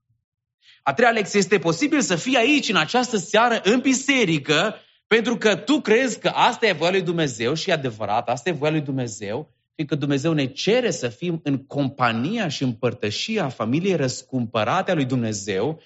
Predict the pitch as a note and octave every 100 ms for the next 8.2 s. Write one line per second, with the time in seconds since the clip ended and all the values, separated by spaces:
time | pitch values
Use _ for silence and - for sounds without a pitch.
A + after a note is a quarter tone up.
0 | _ _ D#3+ D3+ C#3 E3+ F3+ G#3 E3+ D#3+
1 | E3+ E3+ F3+ F3 F3 C#3 A2+ D3 - -
2 | D3+ D#3 D#3 G3 A3+ A#3 - C#3 - B3
3 | C#4+ A#3+ - G#3 F3+ F#3+ - F3+ D#3 D3+
4 | F3+ D3+ A#2+ A#2+ - - - B2+ G#2+ B2+
5 | C#3 B2+ A2+ G2+ F#2 G2 _ _ _ _
6 | _ _ _ - - _ _ _ _ A#2
7 | G#2+ G#2+ G2+ G2+ F#2+ G2 F#2 F#2 F2+ F2
8 | -